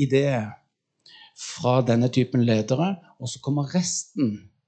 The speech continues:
inn med alt det som taler mot, eh, ikke for å stoppe prosjektet nødvendigvis, men for å kvalitetssikre det. Og, og den, det samspillet der tror jeg er mer viktig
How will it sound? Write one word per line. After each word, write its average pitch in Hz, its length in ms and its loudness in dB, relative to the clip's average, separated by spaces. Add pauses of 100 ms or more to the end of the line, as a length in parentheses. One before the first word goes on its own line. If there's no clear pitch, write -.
(320)
inn 147 240 4
med 139 220 2
alt 175 260 0
det 135 100 -2
som 113 220 -6
taler 101 300 -10
mot, 180 500 2 (500)
eh, 107 280 -2 (100)
ikke 180 240 -2
for 180 140 -2
å 151 40 -4
stoppe 135 540 -2
prosjektet 156 720 0
nødvendigvis, 147 560 2
men 123 120 -4
for 120 220 -8
å 117 60 -12 (260)
kvalitetssikre - 1000 -8
det. - 100 -16 (920)
Og, 131 220 -2
og 131 140 -2
den, 151 360 2 (380)
det 139 140 0
samspillet 143 720 0
der 180 280 -2 (920)
tror 127 260 -4
jeg 131 240 -2
er 131 120 -2
mer 131 360 0
viktig 135 540 -6